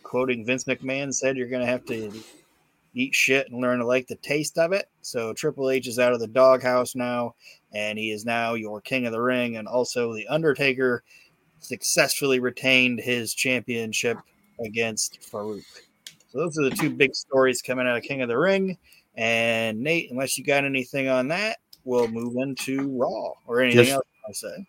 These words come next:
Speaker 2: just to put, uh, how old we are in perspective, those that listened and lived through this just like Aaron and I did, I was thinking about this when I was recording my show the other day,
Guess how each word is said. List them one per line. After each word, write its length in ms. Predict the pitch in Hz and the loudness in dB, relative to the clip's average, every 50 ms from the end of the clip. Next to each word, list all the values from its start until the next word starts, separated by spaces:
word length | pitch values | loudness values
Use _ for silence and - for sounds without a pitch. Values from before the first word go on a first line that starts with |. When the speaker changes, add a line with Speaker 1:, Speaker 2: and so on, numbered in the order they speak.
| _ _ - | _ _ -2
Speaker 2:
just 240 | - 123 127 123 - | 4 4 4 4 4
to 60 | - 110 | -2 2
put, 240 | - 147 143 135 | 8 10 10 12
uh, 280 | 131 123 123 123 120 113 | 12 12 12 12 12 12
how 200 | 113 123 127 127 | 12 10 10 10
old 240 | 131 131 147 160 160 | 12 12 10 10 10
we 160 | 135 113 110 | 10 10 12
are 200 | 110 110 110 107 | 12 10 10 8
in 60 | 98 | 6
perspective, 600 | - 117 - - - 113 107 101 - 123 123 123 | 4 -2 -6 -2 2 4 4 4 4 2 0 2
those 240 | 117 104 101 104 98 | 2 2 2 2 2
that 140 | 104 98 85 | 0 0 0
listened 380 | 95 107 107 - 127 127 123 113 | 2 0 0 0 2 2 4 4
and 120 | 98 98 | 4 2
lived 220 | 101 107 95 - - | 2 0 -2 -4 -2
through 220 | - 113 104 101 | 0 2 2 2
this 140 | 104 104 - | 2 0 -2
just 200 | - 104 98 - | -2 -4 0 2
like 180 | 110 101 - | 2 2 2
Aaron 200 | 110 107 113 117 | 4 4 6 6
and 100 | 113 110 | 6 6
I 80 | 110 113 | 6 6
did, 240 | 113 131 147 156 151 | 6 8 8 8 10
I 80 | 127 | 10
was 160 | 117 110 113 - | 8 6 4 0
thinking 300 | 139 123 117 123 120 113 | -2 -2 0 2 2 4
about 240 | 107 110 107 104 | 4 4 2 2
this 180 | 117 113 - - | 0 -4 -2 0
when 80 | 113 107 | 0 0
I 80 | 107 | 2
was 160 | 107 101 98 | 0 0 -2
recording 380 | 98 - - 120 110 107 101 95 | -6 -6 -2 0 0 2 2 0
my 160 | 101 117 131 | 2 2 2
show 260 | 123 - - 123 110 | 0 0 0 0 0
the 120 | 104 101 101 | 0 0 -2
other 160 | 95 101 92 | -2 -4 -4
day, 340 | 90 101 95 95 98 95 | -4 -4 -4 -2 -4 -6